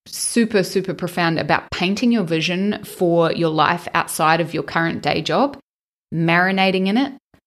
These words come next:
surrounding yourself with people who have already paved the way, people that have walked the path and have learned all the <laughs> lessons,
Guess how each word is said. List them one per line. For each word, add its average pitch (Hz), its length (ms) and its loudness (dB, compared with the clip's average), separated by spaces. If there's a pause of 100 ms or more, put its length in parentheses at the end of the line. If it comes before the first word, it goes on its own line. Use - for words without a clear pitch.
(360)
surrounding 190 840 0
yourself 160 440 -4
with 156 160 -10
people 202 460 -2
who 170 440 -2
have 160 380 -6
already 262 380 2
paved 190 460 0
the 180 100 -4
way, 160 440 0 (440)
people 269 240 2
that 339 100 2
have 202 180 2
walked 185 520 0
the 190 80 -4
path 196 520 -6 (120)
and 175 200 -4
have 165 220 -6
learned 180 600 -2 (120)
all 226 160 2
the 233 100 4
<laughs> - 0 -
lessons, 214 840 4